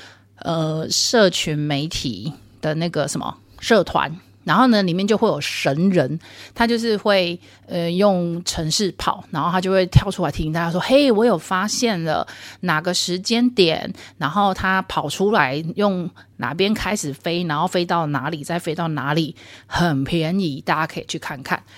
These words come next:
我通常都是因为有神人已经讲出有这样子的票，然后我就会开始去，去凑我自己的时间，然后去开始去买这样子的票。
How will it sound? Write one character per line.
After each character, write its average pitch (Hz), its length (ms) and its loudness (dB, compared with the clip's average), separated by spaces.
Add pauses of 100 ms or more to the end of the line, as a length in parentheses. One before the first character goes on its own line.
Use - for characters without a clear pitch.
(260)
我 180 140 2
通 247 180 4
常 226 160 2
都 208 120 2
是 214 160 -4
因 202 120 -4
为 208 140 -2
有 - 180 -4
神 175 460 2
人 156 240 2
已 147 60 -6
经 196 200 0
讲 - 160 -4
出 170 160 -6
有 139 120 -6
这 220 120 -4
样 214 140 2
子 156 80 -4
的 127 80 -4
票， 151 220 -2 (260)
然 143 100 -4
后 170 120 4
我 131 100 0
就 165 100 -4
会 160 140 -2
开 - 180 -12
始 139 120 -10
去， 143 500 -4 (800)
去 226 100 4
凑 - 180 4
我 165 140 8
自 220 80 -4
己 175 80 -4
的 135 80 -2
时 - 180 -2
间， 143 380 -4
然 151 140 -2
后 170 100 0
去 - 140 -8
开 175 180 -4
始 - 120 -8
去 180 120 -4
买 151 160 -4
这 151 100 -4
样 147 140 0
子 143 80 -6
的 - 60 -8
票。 - 200 -6